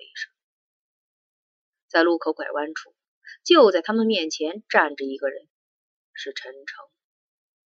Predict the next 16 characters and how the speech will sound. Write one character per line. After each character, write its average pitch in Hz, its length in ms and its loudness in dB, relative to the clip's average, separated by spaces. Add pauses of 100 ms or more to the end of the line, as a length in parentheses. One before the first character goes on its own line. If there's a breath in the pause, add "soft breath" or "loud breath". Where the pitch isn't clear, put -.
(760)
刚 165 140 -6
开 165 180 -4
始， 139 340 0 (180)
双 143 240 -8
方 147 160 -16
都 - 140 -6
没 135 160 -14
有 139 140 -10
说 143 180 -12
话， - 80 -20 (720 loud breath)
默 180 240 0
默 165 160 -8
地 165 120 -16
对 165 240 -6
视 - 160 -20
着。 - 160 -20